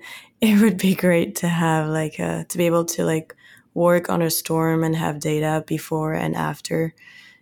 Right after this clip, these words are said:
and really work on it to really know if, um, yeah, those seagrass can really, really being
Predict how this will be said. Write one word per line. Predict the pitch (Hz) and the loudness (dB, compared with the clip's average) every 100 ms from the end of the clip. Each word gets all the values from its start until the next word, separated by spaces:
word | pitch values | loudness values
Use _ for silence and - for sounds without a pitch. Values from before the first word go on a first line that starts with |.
| _ | _
and | 160 156 | -4 -2
really | 156 156 156 | -2 0 -2
work | 147 165 160 - | 0 0 0 -2
on | 156 | -2
it | 156 156 | -2 -4
to | - | -6
really | 156 156 156 156 156 _ - _ _ | -4 -2 -2 -4 -6 _ -20 _ _
know | 180 170 165 160 156 - - | -2 2 2 2 0 -2 -2
if, | 165 156 - - - _ - | -2 -2 -6 -14 -16 _ -4
um, | 170 165 170 165 _ _ | -2 -2 -4 -8 _ _
yeah, | - 190 | -2 0
those | 180 175 | 2 0
seagrass | - 175 175 180 180 | 0 -2 -2 -2 -4
can | 190 180 | -4 -2
really, | 180 180 | 0 0
really | - - | 0 0
being | 170 170 175 175 175 | -2 -4 -4 -4 -8